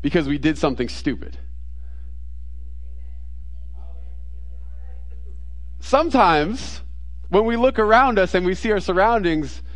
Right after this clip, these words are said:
it's not because of something someone else did. It's because of something I did.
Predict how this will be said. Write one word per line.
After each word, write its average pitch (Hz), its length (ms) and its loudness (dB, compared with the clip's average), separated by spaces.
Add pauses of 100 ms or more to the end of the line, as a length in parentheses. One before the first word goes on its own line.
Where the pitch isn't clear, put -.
(400)
it's 208 160 2
not 302 200 4
because 262 260 2
of 208 100 -2
something 196 320 2
someone 170 300 4
else 185 220 6
did. 113 360 0 (920)
It's 170 160 2
because 180 240 2
of 170 80 0
something 151 300 2
I 139 160 4
did. - 200 -6